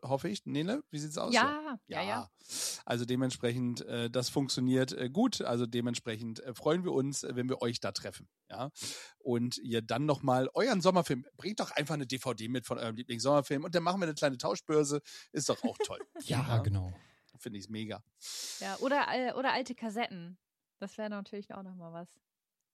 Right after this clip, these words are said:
Speaker 3: V H S?
Speaker 1: Videokassetten meinst du?
Speaker 2: Nee,
Speaker 1: Oh mein Gott.
Speaker 2: äh, ach so, nein, ich bin jetzt bei, ähm, also Hörspielkassetten.
Speaker 3: Ach so.
Speaker 2: Da haben McFly und ich die Tage uns drüber unterhalten, welche er jetzt irgendwie auf dem Dachboden seiner Eltern noch gefunden hat und, äh, welche ich auch hatte. Und gesagt, okay, dann lass uns die mal mitbringen, wenn wir uns sehen.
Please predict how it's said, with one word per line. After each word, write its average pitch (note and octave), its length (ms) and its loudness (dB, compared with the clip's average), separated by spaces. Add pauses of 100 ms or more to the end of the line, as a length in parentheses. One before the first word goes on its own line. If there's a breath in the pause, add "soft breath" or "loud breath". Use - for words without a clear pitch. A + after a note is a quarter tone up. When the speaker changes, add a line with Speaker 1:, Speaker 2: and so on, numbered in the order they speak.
(280)
Speaker 3:
V B2+ 260 0
H - 100 -6
S? D3 240 0
Speaker 1:
Videokassetten C3 600 6
meinst B2 260 4
du? C4+ 40 4
Speaker 2:
Nee, D#4+ 280 2
Speaker 1:
Oh - 40 -
mein A#2+ 100 -2
Gott. G#3+ 140 4
Speaker 2:
äh, A3+ 220 6
ach - 100 2
so, C4+ 120 -2
nein, B3+ 220 2
ich A#3 160 -8
bin B3+ 140 2
jetzt B3 260 -2
bei, A3 560 4
ähm, G#3 640 -2 (140)
also G3 260 0 (380)
Hörspielkassetten. F#3+ 800 -2 (180)
Speaker 3:
Ach D3+ 180 4
so. G#2+ 160 0 (380)
Speaker 2:
Da G#3+ 120 0
haben A3+ 160 4
McFly A#3+ 440 4
und G#3+ 100 2
ich B3 140 -2
die A3 120 -6
Tage G3 640 -2
uns - 260 -10
drüber G3 320 -2
unterhalten, F#3+ 640 -2
welche F#3+ 300 -4
er F#3 260 -2
jetzt F#3+ 280 -6
irgendwie F#3+ 200 -4
auf F3 100 -4
dem F#3+ 100 -6
Dachboden G3 440 -4
seiner F#3+ 220 -2
Eltern B3+ 260 2
noch G#3+ 200 0
gefunden G#3 540 -2
hat G#3 400 -2
und, G3 460 -10
äh, F#3+ 260 -6
welche G3+ 220 -8
ich - 140 -12
auch G#3+ 220 -6
hatte. G#3 220 -4
Und F#3+ 100 -10
gesagt, G3+ 200 -6
okay, F#4 220 -6
dann F4 100 -8
lass E4 160 0
uns E4+ 160 -14
die E4+ 100 -10
mal D#4 120 -6
mitbringen, C4+ 480 -4
wenn C4+ 140 -2
wir B3+ 120 -2
uns B3+ 240 -10
sehen. G3+ 500 -8